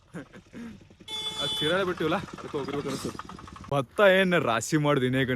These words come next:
ನೋಡ್ ಬಂದಿವ್ರಿ. ಅದೇ ಭತ್ತ ಯಾರ್ ರೀತಿ ಹಸ್ತಾರ, ಇದು ಜನವರಿ ತಿಂಗಳು ತೋರ್ಸಾವ್ ದಿನ ಇತ್ತ. ಅದಕ್ಕಿಂತ ಮುಂಚೆ ಆ ಭತ್ತದ ಬೀಜ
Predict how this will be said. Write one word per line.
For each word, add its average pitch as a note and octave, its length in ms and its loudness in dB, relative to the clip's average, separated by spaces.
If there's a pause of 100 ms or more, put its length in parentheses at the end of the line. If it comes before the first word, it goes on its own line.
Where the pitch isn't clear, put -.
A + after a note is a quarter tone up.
ನೋಡ್ B2+ 220 2
ಬಂದಿವ್ರಿ. A#2 340 0 (300)
ಅದೇ C3+ 200 4 (120)
ಭತ್ತ C#3 220 2 (220)
ಯಾರ್ C#3 300 6
ರೀತಿ C#3 240 -2 (100)
ಹಸ್ತಾರ, C3+ 420 2 (380)
ಇದು C3 120 2 (120)
ಜನವರಿ C#3 400 4
ತಿಂಗಳು C#3 220 4 (140)
ತೋರ್ಸಾವ್ B2+ 400 4
ದಿನ B2+ 160 2
ಇತ್ತ. F2+ 100 -2 (300)
ಅದಕ್ಕಿಂತ C#3 320 2 (120)
ಮುಂಚೆ E3 220 2 (220)
ಆ F3+ 40 12 (120)
ಭತ್ತದ D#3+ 440 4 (520)
ಬೀಜ F#3 300 6